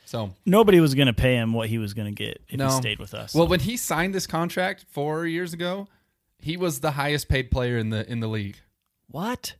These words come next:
Speaker 1: Crazy, huh?
Speaker 2: That is crazy. And
Speaker 1: Crazy.
Speaker 2: Utah Jazz are paying it.
Speaker 1: I know.
Speaker 2: Wow.
Speaker 1: Something <laughs> doesn't add up.
Speaker 2: I mean, we were talking about teams that are paying the luxury tax last year, and the
Speaker 1: Mm-hmm.
Speaker 2: numbers have reduced dramatically. I mean, teams are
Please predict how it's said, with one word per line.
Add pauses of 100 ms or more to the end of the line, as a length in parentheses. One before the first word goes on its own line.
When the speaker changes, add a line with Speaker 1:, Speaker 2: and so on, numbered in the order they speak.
(120)
Speaker 1:
Crazy,
huh?
Speaker 2:
That
is
crazy.
And
Speaker 1:
Crazy.
Speaker 2:
Utah
Jazz
are
paying
it. (220)
Speaker 1:
I
know. (420)
Speaker 2:
Wow.
Speaker 1:
Something
<laughs>
doesn't (160)
add
up. (240)
Speaker 2:
I
mean,
we
were
talking
about
teams
that
are
paying
the
luxury
tax
last
year,
and
the
Speaker 1:
Mm-hmm.
Speaker 2:
numbers
have
reduced (340)
dramatically.
I
mean,
teams
are